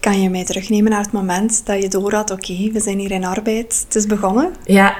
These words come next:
Speaker 1: Hij is op komst.
Speaker 2: Ja, dat was eigenlijk op, eh, Vaderdag. Eh,
Speaker 1: Oh.
Speaker 2: ja, op Vaderdag dat begon. Ik voelde zo wat, wat rammelen en ik zei, "Ja, dat heb ik nog niet gevoeld", want ik was uitgerekend voor zes juni.
Speaker 1: Ja.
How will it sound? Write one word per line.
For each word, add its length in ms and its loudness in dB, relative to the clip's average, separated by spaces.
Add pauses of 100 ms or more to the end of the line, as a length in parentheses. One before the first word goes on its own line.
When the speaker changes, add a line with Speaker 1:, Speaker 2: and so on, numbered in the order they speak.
Speaker 1:
Hij 120 2
is 120 2
op 140 -2
komst. 520 0
Speaker 2:
Ja, 260 6
dat 120 6
was 120 6
eigenlijk 280 4 (100)
op, 100 -6
eh, 220 6 (120)
Vaderdag. 800 0 (160)
Eh, 120 -2
Speaker 1:
Oh. 360 -2 (120)
Speaker 2:
ja, 340 4 (140)
op 220 -2
Vaderdag 500 0 (160)
dat 220 -2
begon. 500 0 (680)
Ik 120 -18
voelde 240 6
zo 140 6
wat, 320 4
wat 200 -6
rammelen 460 4
en 220 2
ik 140 -6
zei, 400 -12 (140)
"Ja, 240 -4
dat 100 -8
heb 140 6
ik 100 -4
nog 140 4
niet 120 6
gevoeld", 460 2
want 220 -4
ik 100 -12
was 180 -4
uitgerekend 460 -6
voor 220 -6
zes 280 -4
juni. 480 2 (160)
Speaker 1:
Ja. 280 -6